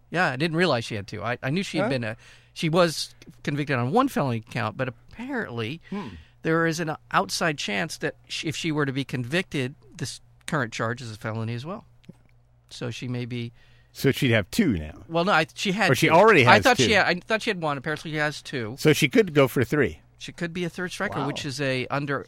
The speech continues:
Speaker 1: California state law, for those listening outside
Speaker 2: Yeah,
Speaker 1: the state of
Speaker 2: twenty-five
Speaker 1: California,
Speaker 2: years, yeah.
Speaker 1: twenty-five to life, and you are, m-, it's a mandatory
Speaker 2: Yeah.
Speaker 1: eighty to eighty-five percent. So she would spend at least twenty years of that sentence in jail. And it, sometimes it's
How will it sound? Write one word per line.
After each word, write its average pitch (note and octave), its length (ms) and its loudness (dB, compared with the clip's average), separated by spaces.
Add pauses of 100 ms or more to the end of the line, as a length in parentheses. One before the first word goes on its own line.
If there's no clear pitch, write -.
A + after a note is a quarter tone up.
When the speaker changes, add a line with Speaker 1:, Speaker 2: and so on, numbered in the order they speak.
(140)
Speaker 1:
California D3+ 540 -4
state A#2+ 260 -6
law, D3+ 220 -4
for C3+ 100 -10
those A2+ 200 -6
listening A#2+ 360 -6
outside C3+ 380 -2
Speaker 2:
Yeah, D#3+ 60 0
Speaker 1:
the A#2+ 60 0
state - 120 -4
of - 20 2
Speaker 2:
twenty-five C#3 220 2 (180)
Speaker 1:
California, F3+ 140 -2
Speaker 2:
years, D3+ 140 -4
yeah. G2+ 100 -4
Speaker 1:
twenty-five E3 600 -4
to C3+ 100 -8
life, A#2+ 340 -2
and C3+ 180 -2
you C#3+ 220 -4
are, C3+ 120 0
m-, B2+ 280 -4
it's - 160 -8
a C3 80 -2
mandatory C3 960 -2
Speaker 2:
Yeah. F3+ 220 0 (120)
Speaker 1:
eighty D#3+ 440 -2
to - 140 -6
eighty-five B2+ 440 -4
percent. A2 340 -10 (460)
So - 160 -4
she - 180 -2
would F3 140 -2
spend D3+ 280 -2
at C#3 80 -6
least D3 320 -6 (240)
twenty B2+ 460 -6
years A2 560 -8
of A#2 120 -10
that G#2 200 -10
sentence - 460 -14 (100)
in A2+ 140 -8
jail. - 160 -14 (280)
And F#3+ 120 2
it, D#3 160 -2
sometimes F#3 340 2
it's C#3 140 -8